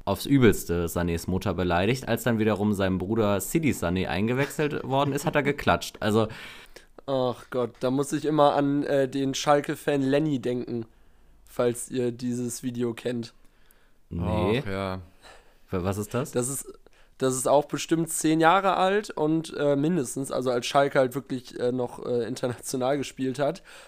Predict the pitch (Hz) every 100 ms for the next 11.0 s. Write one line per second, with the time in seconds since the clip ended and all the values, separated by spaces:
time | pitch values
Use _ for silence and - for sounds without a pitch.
0 | - 135 127 143 156 156 156 147 135 151
1 | 147 156 - 151 135 135 175 190 156 156
2 | 151 135 147 165 - 180 170 165 185 202
3 | 147 110 - 120 117 127 123 120 165 -
4 | _ _ _ - _ - - 131 139 143
5 | 123 143 135 147 151 165 160 160 165 147
6 | 151 - 165 - 147 - 156 156 135 -
7 | - - 131 127 113 117 120 123 120 -
8 | 117 123 120 120 113 127 165 277 - 76
9 | - 123 - 123 135 160 170 196 - 196
10 | - 135 143 - 135 147 135 220 - -